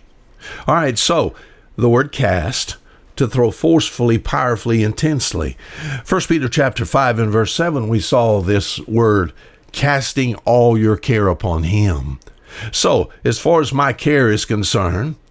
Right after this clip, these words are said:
when it comes, and of course there comes a time in every person's life when, uh, we're so burdened and th-, there is just, we're worried,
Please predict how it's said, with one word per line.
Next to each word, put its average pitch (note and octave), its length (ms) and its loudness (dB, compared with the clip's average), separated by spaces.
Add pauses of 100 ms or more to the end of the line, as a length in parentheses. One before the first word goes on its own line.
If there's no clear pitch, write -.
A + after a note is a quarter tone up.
(600)
when G#2+ 120 -2
it B2+ 100 -4
comes, D#3 580 -2
and G2+ 400 -2
of - 80 -16
course C#3+ 220 2
there B2 140 0
comes C3+ 320 -2
a G2 60 -2
time B2 300 -2
in A2+ 60 2
every B2 180 0
person's B2+ 480 -2
life C3 460 2
when, A2+ 320 0 (600)
uh, F#2+ 160 -4 (180)
we're G#2 140 -2
so D#3 200 2
burdened D3+ 480 2
and G#2+ 360 -2
th-, A#2+ 180 -4
there B2 300 2
is A#2 120 2
just, - 440 -2
we're B2 260 2
worried, D#3 640 2